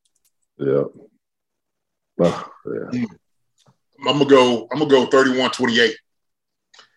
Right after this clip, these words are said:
Speaker 2: think we're gonna be right there, man, with it. Uh, I, th-, I think it's gonna be somewhat of a high-scoring game. I'm,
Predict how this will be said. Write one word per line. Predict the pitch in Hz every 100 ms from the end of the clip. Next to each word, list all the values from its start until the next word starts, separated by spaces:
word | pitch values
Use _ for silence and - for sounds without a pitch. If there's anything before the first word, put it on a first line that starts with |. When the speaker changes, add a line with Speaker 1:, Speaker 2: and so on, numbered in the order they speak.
| _ _ _
Speaker 2:
think | 143 127
we're | 120
gonna | 120
be | 117
right | 113 120 117
there, | 123 113
man, | 117 113
with | 120 110
it. | 95 _ -
Uh, | 98 95 87 - -
I, | 135
th-, | 156 151
I |
think | 190
it's | 143
gonna | 143 135
be | 120 113 _ -
somewhat | - 175 147
of | 113
a |
high-scoring | 120 123 110 120 113
game. | 113 110 110 _ _ _ _ _
I'm, | -